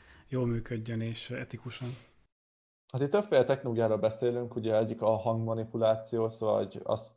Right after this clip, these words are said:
Speaker 2: meg tudom csinálni, hogy bármit, ö, kimondatok a te hangoddal, vagy akár az, hogy, ö, a te arcoddal bármit szintén kimondatok, szóval úgy, ö, szinkelem az egész ajkaidat, hogy akkor, mint hogyha úgy beszélnél, ahogy, ahogy én akarom. Ö, szóval itt ezek legfőképp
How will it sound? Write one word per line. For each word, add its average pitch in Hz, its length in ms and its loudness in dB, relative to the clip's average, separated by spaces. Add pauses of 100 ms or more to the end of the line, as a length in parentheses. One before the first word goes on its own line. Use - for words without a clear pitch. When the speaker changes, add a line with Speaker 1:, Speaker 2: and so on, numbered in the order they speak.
(120)
Speaker 2:
meg 113 100 -4
tudom 110 200 -2
csinálni, 104 380 -4
hogy 101 340 -6
bármit, 101 560 0
ö, 98 260 -2
kimondatok 98 480 -4
a 101 60 -4
te 104 100 -6
hangoddal, 104 640 -2 (340)
vagy 104 180 -4
akár 101 300 2
az, 104 240 0
hogy, 98 220 -2
ö, 98 180 4
a 95 100 4
te 113 140 8
arcoddal 104 500 4
bármit 101 520 0 (180)
szintén 113 500 -2
kimondatok, 98 640 -2 (140)
szóval 98 220 0
úgy, 101 220 -4
ö, 95 80 4
szinkelem 95 420 -4
az 95 60 -2
egész 98 280 -2
ajkaidat, 98 560 -2
hogy - 80 -12
akkor, - 320 -8 (160)
mint - 120 -16
hogyha 101 160 -6
úgy 104 100 -2
beszélnél, 95 400 -2
ahogy, 95 360 -2
ahogy 92 220 -4
én 95 100 -2
akarom. 104 360 -4 (240)
Ö, 101 260 0
szóval 113 240 2
itt 117 60 -6
ezek 123 180 0
legfőképp 113 480 -2